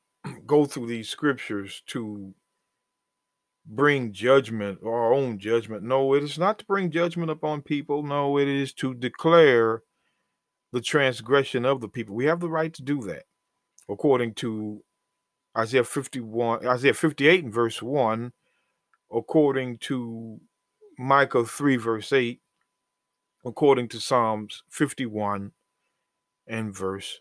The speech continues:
thirteen. We have the right to teach the transgressors the way, which is the law of God.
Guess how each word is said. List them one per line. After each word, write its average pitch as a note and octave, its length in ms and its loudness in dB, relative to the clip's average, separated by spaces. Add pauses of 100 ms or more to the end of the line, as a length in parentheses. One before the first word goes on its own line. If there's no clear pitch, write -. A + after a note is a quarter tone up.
(120)
thirteen. G#2 720 -6
We A2 180 -6
have A#2+ 240 2
the A2 100 -6
right A2 220 0
to G2+ 100 -20
teach G#2+ 300 -12
the G2+ 100 -12
transgressors A2 840 -6
the G#2+ 100 -10
way, F2+ 480 -6
which F2+ 220 -14
is G#2 100 -14
the G#2 100 -8
law E2 400 -8
of D#2+ 160 -16
God. F2 380 0